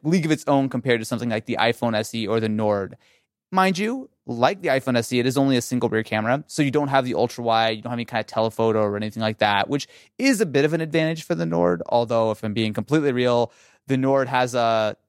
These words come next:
okay telephoto and then, like, a depth sensor and a macro camera, both of which are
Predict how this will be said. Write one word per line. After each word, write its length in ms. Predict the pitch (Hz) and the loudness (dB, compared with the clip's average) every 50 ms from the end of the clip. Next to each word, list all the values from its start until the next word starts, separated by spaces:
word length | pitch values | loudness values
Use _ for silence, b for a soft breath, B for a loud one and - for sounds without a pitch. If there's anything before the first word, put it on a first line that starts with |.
| _ - | _ 0
okay 260 | - 190 180 - 175 151 | 0 0 2 2 -2 -2
telephoto 680 | - 165 156 147 - 156 147 143 143 139 135 131 131 | 0 0 -2 0 0 0 0 2 2 2 2 2 0
and 100 | 127 123 | -2 -4
then, 80 | 123 120 | -4 0
like, 260 | 117 117 117 - - - - | 0 0 0 -2 -6 -14 -12
a 20 | |
depth 260 | 120 - 120 120 - | -2 0 0 0 0
sensor 600 | - - 120 120 - - 120 117 113 113 110 107 - | 0 0 0 0 0 0 2 2 4 4 2 2 0
and 240 | - 110 110 110 | 0 0 0 2
a 140 | 110 107 104 | 2 2 2
macro 300 | 107 104 104 107 - 117 | 2 2 0 0 -2 -6
camera, 280 | - - 113 104 104 107 | -4 -2 -2 0 0 0
both 240 | 92 101 101 101 - | 0 0 -2 -2 -2
of 60 | 98 | -4
which 180 | 101 101 - - | -4 -4 -6 -8
are 120 | 92 92 | -12 -12